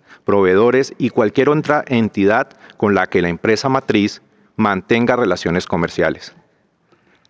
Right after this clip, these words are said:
La campaña enviará esta defici-, definición por escrito en su documento de posición, junto al conjunto de enmiendas del texto. Por último, señor presidente, estamos de acuerdo con la primera parte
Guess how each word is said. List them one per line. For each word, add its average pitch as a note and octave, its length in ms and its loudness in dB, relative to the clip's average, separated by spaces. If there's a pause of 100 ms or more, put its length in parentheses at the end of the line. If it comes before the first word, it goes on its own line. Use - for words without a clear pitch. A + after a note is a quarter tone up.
(200)
La A2+ 180 0
campaña G2+ 600 -4 (320)
enviará G2 340 2
esta B2+ 260 0
defici-, C#3 460 -4
definición C3 560 0
por A#2+ 160 0
escrito A2+ 500 -2 (280)
en A#2 120 0
su G#2+ 120 -2
documento F#2 560 0
de G#2 80 2
posición, A2 580 -2 (300)
junto B2+ 340 0
al G2+ 100 -2
conjunto G2+ 680 -2
de G2+ 80 2
enmiendas F#2+ 420 0
del D#2+ 160 -2
texto. - 400 -8 (800)
Por G#2+ 160 2
último, C3+ 520 2
señor G2 300 -2
presidente, G#2 640 -2 (480)
estamos C#3 340 -2
de E3+ 60 0
acuerdo C#3+ 480 0 (320)
con A#2+ 220 0
la A2+ 120 0
primera A#2 380 0
parte C3 540 0